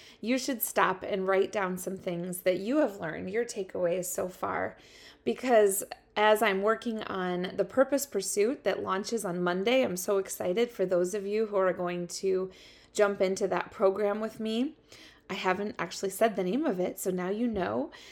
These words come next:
It's all about finding yourself, finding your purpose again, getting in alignment, looking at your roles and responsibilities, and then dreaming again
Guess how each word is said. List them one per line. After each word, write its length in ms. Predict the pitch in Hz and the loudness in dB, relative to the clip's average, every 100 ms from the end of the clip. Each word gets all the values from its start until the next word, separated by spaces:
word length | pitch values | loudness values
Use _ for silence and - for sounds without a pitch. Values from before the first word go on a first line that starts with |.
| - | -4
It's 220 | - 208 - | -2 -2 2
all 240 | 190 240 | 4 4
about 300 | 214 202 - | 4 2 0
finding 440 | - 185 196 214 | -4 -4 -2 -2
yourself, 640 | 202 180 - 185 269 285 - | -2 -2 0 2 2 -2 -6
finding 380 | 180 185 196 | -4 -2 -2
your 100 | 180 | -2
purpose 540 | 151 - 202 - 240 240 | -4 2 2 2 -4 -4
again, 400 | 214 226 226 208 | 0 2 2 0
getting 240 | 185 208 | 0 0
in 100 | 214 | -2
alignment, 880 | 170 175 175 190 226 240 254 247 - - - - | -2 -2 -2 -2 0 0 0 -2 -8 -18 -20 -4
looking 320 | 220 214 226 202 | -4 -2 -2 -2
at 120 | - | 2
your 120 | 185 | 2
roles 360 | 180 185 220 247 | 6 6 6 4
and 120 | 240 | 0
responsibilities, 1200 | 208 - 190 185 190 175 175 208 240 247 247 - | 0 -2 -2 -2 -2 0 2 2 0 0 0 -2
and 180 | 202 196 | -2 0
then 160 | 214 240 | 2 2
dreaming 460 | 208 220 247 320 | 0 0 2 2
again 560 | 294 196 190 180 180 | 0 0 -2 -2 -4